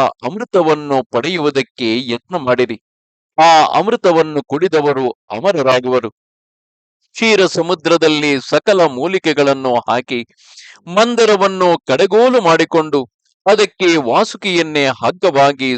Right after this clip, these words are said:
ಸುತ್ತಿ ಕಡಿಯಿರಿ. ಉಪಾಯ ಮಾಡಿ ಮಂಥನದಿಂದ ಹುಟ್ಟುವ ಅಮೃತವನ್ನು ಪಡೆದುಕೊಳ್ಳಿ. ಯುಕ್ತಿಯಿಂದ ಕಾರ್ಯವು ಕೈಗೂಡುವಂತೆ ಶಕ್ತಿಯಿಂದ ಸಿದ್ಧಿಸುವುದಿಲ್ಲ. ಕಡೆಯುವಾಗ ಮೊದಲು ಕಾಲಕೂಟವೇ ಹುಟ್ಟುವುದು,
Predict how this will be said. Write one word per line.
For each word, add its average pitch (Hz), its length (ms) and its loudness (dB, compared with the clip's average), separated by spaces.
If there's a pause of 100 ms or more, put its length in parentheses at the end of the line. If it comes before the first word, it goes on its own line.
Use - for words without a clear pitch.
(120)
ಸುತ್ತಿ 131 500 -6
ಕಡಿಯಿರಿ. 120 540 -8 (760)
ಉಪಾಯ 190 480 2
ಮಾಡಿ 170 500 2
ಮಂಥನದಿಂದ 165 800 -2
ಹುಟ್ಟುವ 151 720 0
ಅಮೃತವನ್ನು 151 920 -2
ಪಡೆದುಕೊಳ್ಳಿ. 131 720 -4 (640)
ಯುಕ್ತಿಯಿಂದ 190 920 -2 (120)
ಕಾರ್ಯವು 165 600 0
ಕೈಗೂಡುವಂತೆ 170 1120 0
ಶಕ್ತಿಯಿಂದ 151 800 -6
ಸಿದ್ಧಿಸುವುದಿಲ್ಲ. 127 1160 -2 (720)
ಕಡೆಯುವಾಗ 165 680 4
ಮೊದಲು 147 720 4
ಕಾಲಕೂಟವೇ 175 1000 0
ಹುಟ್ಟುವುದು, 139 640 -4